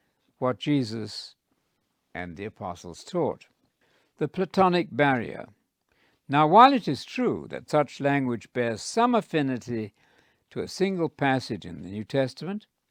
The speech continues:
Second Corinthians five, verses one to eight, it bears a much more striking resemblance to the language of Platonic philosophy.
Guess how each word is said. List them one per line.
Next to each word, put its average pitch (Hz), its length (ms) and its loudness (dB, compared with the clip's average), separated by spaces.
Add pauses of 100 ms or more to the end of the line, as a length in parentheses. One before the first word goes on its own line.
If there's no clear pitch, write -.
(500)
Second - 320 -10
Corinthians 107 480 -12
five, 131 560 0 (420)
verses 101 360 -8
one 127 220 -2
to 127 120 -8
eight, 135 380 -2 (580)
it 135 220 -6
bears 165 320 4
a 151 80 -2
much 196 400 -2
more 143 200 -4
striking 208 720 -4
resemblance 101 880 -12 (680)
to 143 140 -8
the 131 100 -4
language 117 640 -2
of 90 220 -8 (100)
Platonic 92 680 -8
philosophy. - 840 -8